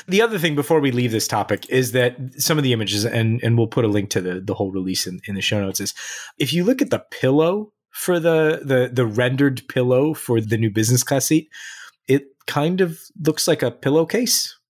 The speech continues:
with no pillow in it. And I'm not <laughs> sure how, why they thought that that was like, "Let's, let's demonstrate that we're not really giving them a pillow."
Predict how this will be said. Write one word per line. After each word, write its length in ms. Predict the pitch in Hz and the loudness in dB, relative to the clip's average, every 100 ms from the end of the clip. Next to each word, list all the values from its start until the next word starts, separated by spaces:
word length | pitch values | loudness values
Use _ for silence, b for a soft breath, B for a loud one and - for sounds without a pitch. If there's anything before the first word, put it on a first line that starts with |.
| _ _ | _ _
with 180 | 131 - | -2 2
no 140 | 135 | 2
pillow 460 | 143 - 147 165 185 | 2 0 2 2 2
in 140 | 185 175 | 0 0
it. 380 | 233 226 - - _ | -2 0 -6 -6 _
And 160 | - 160 | 0 2
I'm 60 | 151 | 2
not 240 | 156 165 | 0 0
<laughs> 0 | |
sure 260 | - 190 143 | 0 0 0
how, 180 | 147 139 | 0 0
why 480 | 156 135 131 139 | -2 -4 0 2
they 180 | 135 143 | 2 0
thought 320 | 127 127 127 | 0 0 0
that 160 | 120 117 | 0 2
that 200 | 123 123 B | 0 0 B
was 80 | - | -4
like, 160 | 202 220 | -4 0
"Let's, 240 | 269 277 | 0 2
let's 220 | 254 190 | 0 0
demonstrate 560 | - 180 156 - 139 131 | 0 2 0 2 0 2
that 100 | 123 | 0
we're 120 | 110 | 0
not 220 | 120 127 | 0 0
really 240 | 120 123 113 | 2 0 2
giving 300 | 113 107 104 | 0 0 0
them 160 | 98 | -4
a 60 | 87 | -6
pillow." 480 | - 104 85 82 | -6 -6 -6 -10